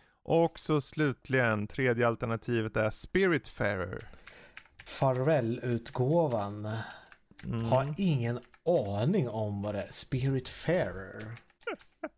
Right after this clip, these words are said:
Speaker 1: Ja, och du får inte googla eller någonting. Du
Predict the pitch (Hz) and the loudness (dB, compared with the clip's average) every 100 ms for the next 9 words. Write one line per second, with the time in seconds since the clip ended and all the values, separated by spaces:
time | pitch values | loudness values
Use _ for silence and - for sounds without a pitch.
0 | - - - 98 98 - - - - 117 | -12 -12 -10 -12 -14 -14 -16 -16 -8 0
1 | 120 143 196 - _ - 143 185 196 196 | 4 4 4 -2 _ -6 -2 0 2 2
2 | 196 214 175 190 190 180 170 - 147 120 | 2 2 4 4 6 4 0 0 0 2